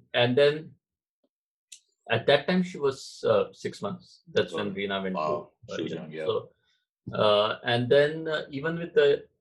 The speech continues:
Speaker 1: uh, the second child, uh, Reena was then working, uh, in, in London, and we were in southwest of, uh, uh, U K, Hampshire.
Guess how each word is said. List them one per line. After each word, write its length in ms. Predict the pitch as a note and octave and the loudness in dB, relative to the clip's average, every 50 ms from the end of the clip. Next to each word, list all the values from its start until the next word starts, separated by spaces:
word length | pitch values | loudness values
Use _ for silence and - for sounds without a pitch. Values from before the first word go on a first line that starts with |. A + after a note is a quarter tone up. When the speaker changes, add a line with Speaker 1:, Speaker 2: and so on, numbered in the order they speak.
| _ _ - | _ _ 4
Speaker 1:
uh, 380 | A#2 A2+ A2 G#2+ G#2 G#2 G2+ - - - - | 4 6 6 6 4 2 0 -4 -10 -8 -6
the 80 | A2+ | -6
second 400 | A2 - - B2+ - - D3 C#3 | -4 -2 0 -2 -2 -2 -6 -4
child, 340 | - - F#2+ F2+ F2+ F#2 F2+ F2 - - _ _ _ _ _ _ | -2 0 0 2 0 -2 -4 -6 -14 -20 _ _ _ _ _ _
uh, 400 | - G#2 G2+ G2+ G2+ G2+ G#2 F#2+ - - _ _ _ _ _ _ _ _ _ _ - A2+ | -2 0 0 0 0 -2 -4 -8 -12 -18 _ _ _ _ _ _ _ _ _ _ -14 -8
Reena 400 | A2+ A#2 B2+ C3 D3 D3+ D#3 C#3 | -4 -2 0 0 2 0 0 0
was 260 | C3+ B2+ B2 - - | -2 -4 -4 -4 -4
then 440 | - B2 C3 C#3+ D3+ D3 C#3+ C#3 A#2 | -4 -4 -4 -4 -6 -10 -12 -8 -2
working, 600 | A2 G#2+ G2+ - - G#2+ G2+ G2 A2+ - - - - | 2 2 2 2 0 -4 -8 -8 -10 -12 -14 -14 -8
uh, 360 | - G#2+ G#2 G2 G2+ G2 - - - _ _ _ - | -6 -4 -2 -2 -4 -6 -10 -14 -20 _ _ _ -8
in, 260 | A2 G#2+ G#2+ - - - | -6 -6 -6 -8 -10 -8
in 140 | A#2 A2 | -4 -2
London, 360 | G#2 G2 F#2 F2+ E2+ - - - - _ _ _ _ _ - | -2 0 -2 -2 -4 -6 -10 -16 -20 _ _ _ _ _ -6
and 160 | G2+ G#2 G2+ | -4 -4 -4
we 120 | G#2+ A2+ | -6 0
were 180 | A2+ A#2 A#2 A2+ | 2 2 2 2
in 220 | A2 A2 A2 A2 | 2 -4 -10 -12
southwest 640 | - - G#2+ G2+ G2+ G2+ - - G2 F#2+ - - - | -4 0 2 2 2 2 0 -2 -2 -2 -4 -6 -2
of, 180 | F#2+ F#2+ F#2+ F#2 - _ - | -2 -2 -2 -2 -6 _ -8
uh, 260 | G2 F#2 F#2 - - - _ _ _ _ _ _ _ _ _ _ - F#2+ | -6 -6 -6 -8 -10 -14 _ _ _ _ _ _ _ _ _ _ -6 -2
uh, 80 | F#2 F#2 | 0 0
U 220 | F#2 F#2 F#2+ F#2+ | 0 0 0 -2
K, 300 | F#2 - F#2+ F2+ F2+ F2+ F2+ - | -2 -2 -2 0 0 -2 -4 -4
Hampshire. 500 | - G#2+ G#2 F#2+ - - F2+ F2+ - - | -4 -4 -4 -2 -2 -2 -2 -2 -2 -6